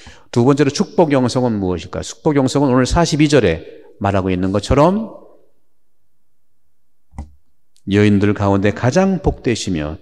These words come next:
태중의 아기도 복되십니다. 축복 영성입니다. 축복 영성이라고 하는 것은 어떤 걸까요? 행복이 희망이고 참여라고 한다면, 그건 믿음을 통해서 온다고 한다면,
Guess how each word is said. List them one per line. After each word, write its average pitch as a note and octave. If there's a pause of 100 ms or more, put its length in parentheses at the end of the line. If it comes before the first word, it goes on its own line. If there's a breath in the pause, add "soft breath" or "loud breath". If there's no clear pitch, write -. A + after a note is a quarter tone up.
태중의 E3+ (840)
아기도 G2+
복되십니다. C#3
축복 -
영성입니다. A2+ (840 soft breath)
축복 G3+
영성이라고 D3
하는 G2+
것은 G#2
어떤 G2
걸까요? F2 (380)
행복이 C#3 (460)
희망이고 D3
참여라고 F#3
한다면, E2
그건 C#3
믿음을 F3
통해서 D#3
온다고 G#2+
한다면, A#2